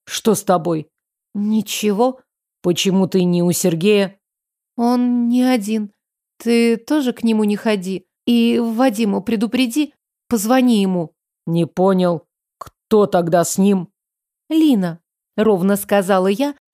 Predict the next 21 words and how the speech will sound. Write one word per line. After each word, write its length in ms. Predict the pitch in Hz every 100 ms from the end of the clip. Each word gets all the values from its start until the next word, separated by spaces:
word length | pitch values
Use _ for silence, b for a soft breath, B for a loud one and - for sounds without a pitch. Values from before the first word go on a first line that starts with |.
| -
и 200 | - 311 -
обошла 540 | 226 220 226 185 190
его. 440 | 180 185 175 214 _ _ _ _ -
Секунду 640 | - - 320 311 233 214
он 180 | 214 190
стоял 520 | - 233 262 311 254
и 80 | 233
вдруг 460 | 196 190 294 - -
побежал 640 | 240 180 240 185 240 220
наверх, 560 | 220 226 214 254 196 -
что-то 320 | - 214 208
возмущенно 720 | 208 196 214 - 233 220 220
бормоча. 720 | 202 226 226 240 - 202 156 _ _ _ -
Лохматая 640 | 190 196 202 196 190 185
голова 460 | 170 196 190 190 190
Александра 600 | 180 185 - 196 180 202
шевельнулась. 800 | - 220 254 269 185 151 156 -
Он 220 | 202 180
взглянул 540 | 175 175 202 208 180
на 100 | 175
меня 380 | 175 175 196 220